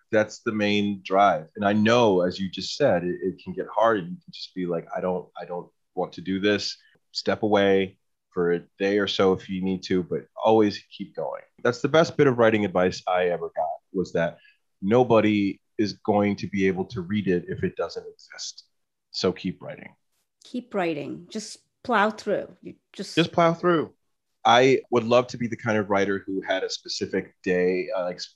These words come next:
Speaker 1: uh, like, I was scheduled, like, "Okay, I'm gonna start writing at ten. I'm gonna write until two every day." I would love to be that kind of writer. I know people like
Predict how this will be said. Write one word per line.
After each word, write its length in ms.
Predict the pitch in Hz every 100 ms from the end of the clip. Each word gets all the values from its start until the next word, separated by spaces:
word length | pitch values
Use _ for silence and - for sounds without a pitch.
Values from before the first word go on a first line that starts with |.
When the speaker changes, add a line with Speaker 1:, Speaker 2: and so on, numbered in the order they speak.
| -
Speaker 1:
uh, 120 | 95
like, 160 | 98 92
I 140 | 98
was 280 | 90 90 -
scheduled, 600 | - - 98 110 110 117 - _ _ _
like, 260 | 90 87 -
"Okay, 200 | 104 107
I'm 80 | 104
gonna 140 | 101
start 260 | 95 107 90
writing 240 | 98 101
at 100 | -
ten. 300 | - 143 143
I'm 100 | 120
gonna 160 | 101 92
write 240 | 92 101
until 320 | - - 107
two 220 | - 90 - -
every 240 | 113 113 107
day." 240 | 90 76 _ _ -
I 80 | 98
would 120 | 98
love 220 | 104 110
to 60 | 107
be 100 | 98
that 160 | 87
kind 140 | - 92
of 60 |
writer. 320 | 87 87 92 -
I 100 | 87
know 440 | 90 101 113 113
people 400 | - 101 - 85
like 180 | 82